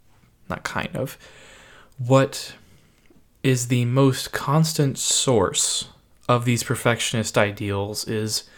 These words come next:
the, the inner voice. It's something everybody has, at least from what I understand. But a perfectionist inner voice is pretty hard on them.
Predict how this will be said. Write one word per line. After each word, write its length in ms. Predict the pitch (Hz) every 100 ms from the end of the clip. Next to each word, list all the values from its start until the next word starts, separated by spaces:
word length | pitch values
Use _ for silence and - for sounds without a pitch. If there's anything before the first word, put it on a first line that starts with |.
| - - - - -
the, 480 | 123 113 110 107 -
the 180 | 175 120
inner 180 | 147 135
voice. 600 | 110 - - - - - - -
It's 120 | 147
something 200 | 190 190
everybody 340 | 156 131 110 104
has, 640 | - 85 - 151 - -
at 60 | -
least 300 | 120 107 - - - - - _ _ -
from 200 | - 117
what 120 | 107
I 120 | 101
understand. 720 | 98 - - 98 - - 143 - - - - _ _ _ _ - - _ 147
But 360 | 131 117 - -
a 80 | 131
perfectionist 680 | 135 135 202 220 - 156 -
inner 180 | 131 117
voice 640 | 110 110 107 - - - -
is 920 | 131 127 127 127 127 123 120 - - - _ _ _ _ _ _ _ _ -
pretty 300 | - 175 165
hard 340 | 127 131 117
on 180 | 107 -
them. 320 | 87 - 147